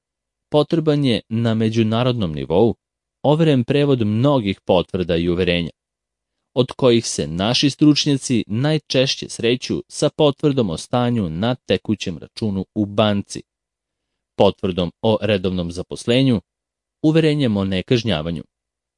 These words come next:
potvrdom o neosuđivanosti, ali i onom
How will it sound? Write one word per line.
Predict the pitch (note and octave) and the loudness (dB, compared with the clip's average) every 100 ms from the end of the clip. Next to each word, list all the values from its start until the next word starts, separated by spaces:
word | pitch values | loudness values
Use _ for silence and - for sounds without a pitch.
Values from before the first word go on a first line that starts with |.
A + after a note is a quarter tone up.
| _ _ | _ _
potvrdom | A#2 G2 - G2 F#2+ E2+ - | 2 2 0 -2 -2 -4 -2
o | B2 | 0
neosuđivanosti, | A2+ F#2 D2 - B2 A#2+ A#2+ A#2 A2+ A#2 F#2 _ _ _ _ _ - | 2 0 -4 -2 0 2 2 2 0 -2 -2 _ _ _ _ _ -6
ali | C#3 D#3 C#3 - | 0 0 0 2
i | C3+ - - | 2 2 -4
onom | F2 D#2+ B2 | -4 -2 -2